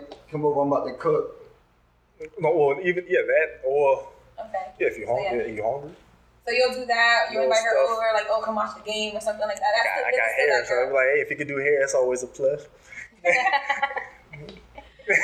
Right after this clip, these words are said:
Speaker 2: You gonna watch it, you gonna end up watching the movie, something doing my hair, it's long. So I'm like, "All right, gotta take some time." And you just chat it up from there. But if not, I mean, at the same time, just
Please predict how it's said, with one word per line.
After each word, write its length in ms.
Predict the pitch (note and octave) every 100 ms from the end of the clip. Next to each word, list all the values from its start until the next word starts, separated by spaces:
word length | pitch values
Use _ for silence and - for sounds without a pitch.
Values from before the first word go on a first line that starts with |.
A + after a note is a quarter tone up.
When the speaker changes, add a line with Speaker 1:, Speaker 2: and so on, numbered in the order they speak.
| - - -
Speaker 2:
You 60 | C#3
gonna 220 | D3 D3
watch 220 | D3 D3+
it, 60 | D3+
you 140 | E3
gonna 140 | D#3 E3
end 100 | D#3+
up 80 | C#3+
watching 240 | D3 D3
the 60 | D3
movie, 220 | D#3 C#3
something 300 | D3+ F3 C#3+
doing 200 | C#3+ C3+
my 140 | C#3+ C#3+
hair, 200 | C3 C3
it's 140 | B2+
long. 300 | C3 C#3+ A2 - - - -
So 100 | E3+
I'm 60 | E3+
like, 100 | G#3
"All 100 | F#3
right, 200 | E3+ F3 - G3 - _ - -
gotta 160 | D3+ C3+
take 140 | D3 C#3
some 140 | B2+
time." 480 | D3+ C3+ C#3 C#3+ - - _ -
And 80 | B2+
you 60 |
just 180 | B2+ B2
chat 220 | - C3+
it 60 | B2
up 120 | B2+
from 160 | - A#2
there. 180 | D3 B2
But 140 | A2
if 140 | G#2+
not, 380 | A#2+ C#3 - - - _ _ - -
I 40 |
mean, 160 | D3+ D3
at 100 | C#3
the 40 | -
same 280 | E3+ D#3+
time, 380 | D#3 E3 D3+ C3+ A#2 - - - - - -
just 140 | E3